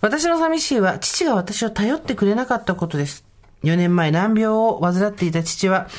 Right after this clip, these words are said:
八十四歳で、これ以上迷惑をかけられないと書き残して自ら旅立ちました。私はミカさんと同じ四十九歳で独立、自営業で、週一の休みに二十五キロほど離れた田舎まで父を迎えに行き、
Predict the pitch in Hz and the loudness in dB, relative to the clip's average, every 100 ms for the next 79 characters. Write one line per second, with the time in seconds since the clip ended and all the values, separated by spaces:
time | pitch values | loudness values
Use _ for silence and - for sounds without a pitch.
0 | - - - - 220 269 277 294 294 285 | -14 -14 -6 -2 0 0 0 0 2 0
1 | 269 196 160 170 - - 165 160 147 175 | 0 0 0 -2 -2 -2 0 2 2 2
2 | 247 247 247 202 185 202 226 254 240 180 | 2 -2 -2 -2 -2 -2 -2 0 0 0
3 | 156 156 143 185 185 196 190 175 202 208 | -2 -4 0 0 0 -2 0 0 0 0
4 | 175 175 180 202 202 214 208 - - - | 0 0 0 0 0 -2 -2 -6 -6 -14
5 | - - - - - - 214 277 294 277 | -14 -14 -18 -20 -20 -4 0 0 2 2
6 | 294 320 311 254 202 180 170 165 196 214 | 2 0 2 0 2 0 2 2 2 2
7 | 170 165 190 170 135 120 131 127 196 196 | 0 0 0 0 -2 0 -2 2 2 2
8 | 196 202 165 185 190 165 147 151 160 165 | 0 -2 0 2 2 2 2 2 -2 -4
9 | - - - 240 220 220 226 226 220 214 | -12 -6 -2 -2 -2 0 0 0 0 2
10 | 196 247 240 220 226 226 208 196 180 185 | 4 2 0 0 0 0 0 2 2 2
11 | 202 196 175 196 208 220 190 170 - 220 | 2 2 2 2 0 0 0 -2 -2 2
12 | 190 180 214 214 214 202 202 | 2 2 0 2 2 0 -4